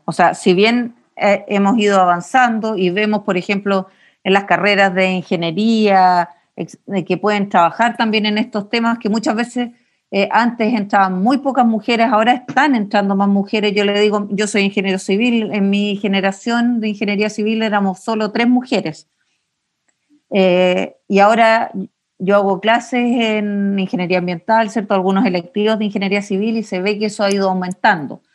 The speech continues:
Eso es bueno, pero no solo en la parte científica, eh, se ve afectado cuando hablamos de agua, la parte de género.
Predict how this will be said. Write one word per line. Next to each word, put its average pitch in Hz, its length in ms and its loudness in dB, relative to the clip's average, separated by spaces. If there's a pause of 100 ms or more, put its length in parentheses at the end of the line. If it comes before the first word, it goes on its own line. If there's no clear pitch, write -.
(220)
Eso 220 220 -2
es 214 60 -2
bueno, 247 360 -2
pero 226 340 -2 (280)
no 254 140 2
solo 339 280 0
en 320 80 0
la 262 100 4
parte 254 240 0
científica, 285 1000 -2 (120)
eh, 214 100 0
se 214 180 0
ve 226 140 2
afectado 254 1160 0
cuando 208 200 0
hablamos 220 460 2
de 208 120 2
agua, 233 460 4
la 208 240 2
parte 208 300 0
de 190 160 -2
género. 262 540 -2